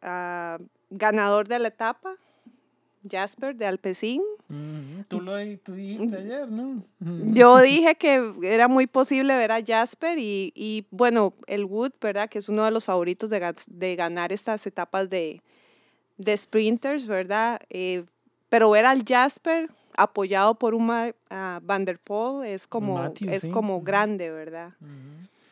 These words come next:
Speaker 2: Sí, Matthew que se puso a tratar de llevarlo hasta el puro final, ah, y cuando ya no pudo más, pues empezó el sprint, de verdad.
Speaker 1: Sí.
Speaker 2: Interesante también que cuando hubo casi que un kilómetro para llegar al final, también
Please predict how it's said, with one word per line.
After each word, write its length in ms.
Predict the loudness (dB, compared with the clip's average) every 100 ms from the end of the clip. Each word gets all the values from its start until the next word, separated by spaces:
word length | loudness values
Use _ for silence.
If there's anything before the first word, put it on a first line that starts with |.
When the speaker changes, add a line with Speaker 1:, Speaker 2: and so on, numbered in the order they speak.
| _
Speaker 2:
Sí, 220 | -10 -6
Matthew 320 | -4 -4 -4 -4
que 140 | -2
se 140 | -4
puso 380 | -6 -8 -6 -2
a 220 | 0 -2 -4
tratar 400 | -16 -16 -14 -12
de 100 | -10
llevarlo 400 | -8 -6 -6 -10
hasta 160 | -12 -12
el 100 | -12
puro 280 | -14 -12
final, 400 | -12 -12 -10 -12
ah, 100 | -12
y 40 | -10
cuando 220 | -8 -6
ya 200 | -6 -6
no 100 | -6
pudo 220 | -8 -12
más, 200 | -10 -12
pues 200 | -12 -10
empezó 340 | -8 -8 -12 -12
el 100 | -16
sprint, 360 | -18 -16 -16
de 100 | -14
verdad. 380 | -16 -18 -20 -20 _ _ -18
Speaker 1:
Sí. 420 | -14 -14 -14 -16 -12
Speaker 2:
Interesante 680 | -12 -8 -8 -6 -8 -8 -10
también 400 | -8 -6 -4 -4
que 220 | -6 -8
cuando 400 | -6 -4 -4 -6
hubo 380 | -6 -4 -4 -6
casi 340 | -8 -10 -8
que 100 | -8
un 80 | -8
kilómetro 640 | -4 -4 -2 -4 -6 -6
para 220 | -6 -6
llegar 240 | -6 -6 -6
al 140 | -6
final, 380 | -10 -12 -12 -14 _ _ _
también 460 | -10 -8 -6 -6 -8